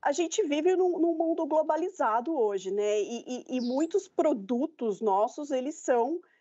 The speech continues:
é, pro-, a, a gente importa muito, né? Então, por exemplo, como você citou o pãozinho, pra gente produzir o pãozinho, a gente precisa do trigo. O trigo, ele é vendido no mercado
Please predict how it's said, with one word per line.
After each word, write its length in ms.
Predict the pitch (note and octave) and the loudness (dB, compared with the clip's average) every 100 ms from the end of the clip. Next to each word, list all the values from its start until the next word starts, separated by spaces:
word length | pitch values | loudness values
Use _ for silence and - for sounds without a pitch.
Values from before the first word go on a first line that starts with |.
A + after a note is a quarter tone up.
| _ | _
é, 280 | C4 C4 B3+ | -4 -2 -2
pro-, 320 | A#3+ C4 A3+ G#3 _ _ | 0 0 -2 -6 _ _
a, 220 | - A3 G#3 | -2 -2 -2
a 60 | |
gente 300 | G#3 A3+ - B3+ A#3+ G#3 - | -6 -10 -10 -8 -6 -6 -4
importa 800 | B3 B3 - B3 C#4+ F4+ - C#4+ | -6 -4 2 2 2 -2 -4 -4
muito, 500 | B3 A3 G3 E3+ E3+ | -2 -2 -4 -6 -14
né? 200 | F#3+ G#3 | -6 -4
Então, 440 | G#3+ G3 A3 A3 G#3 | -4 -4 -2 -2 -4
por 180 | A#3 A3+ | -2 -2
exemplo, 460 | A3+ G#3 F#3 G3 | -2 -2 -4 -4
como 220 | G3 A3 | -2 0
você 240 | A3 A3+ A3+ | 0 0 -2
citou 400 | A3+ A#3 A3+ A3 | -4 -2 2 2
o 40 | |
pãozinho, 680 | G#3+ A#3+ A#3+ G3 G3 D#3 E3+ _ _ - | 2 -2 -2 -8 -10 -10 -12 _ _ -6
pra 120 | A3 | -4
gente 220 | A#3 E4 | -4 -6
produzir 460 | - C4+ B3 A#3 B3 | -2 -2 -2 -4 -4
o 60 | |
pãozinho, 420 | A#3+ G#3+ G#3 A#3 | -2 -2 0 -2
a 40 | B3+ | -2
gente 180 | B3+ - | -4 -8
precisa 340 | A#3+ C4 A#3+ | -8 0 0
do 100 | A#3+ | 0
trigo. 460 | C4 A3+ G#3 F3 F#3 | -6 -4 -4 -4 -4
O 100 | A3+ | -6
trigo, 640 | A3 B3+ C4 D#4 A3 G3 - - _ | -6 -4 -2 0 2 0 -2 -20 _
ele 420 | - A3 A#3+ B3+ | 2 2 2 0
é 320 | A#3 A3+ A#3 A3 | 2 2 2 0
vendido 840 | A3 B3+ B3 A#3 G3+ B3+ D#4+ D4 | -2 -4 -6 -12 -8 -4 -4 -2
no 140 | A#3+ A3 | 0 0
mercado 800 | G#3 G#3 A3 G#3+ A3 G3 F3 | 0 0 0 2 2 0 -2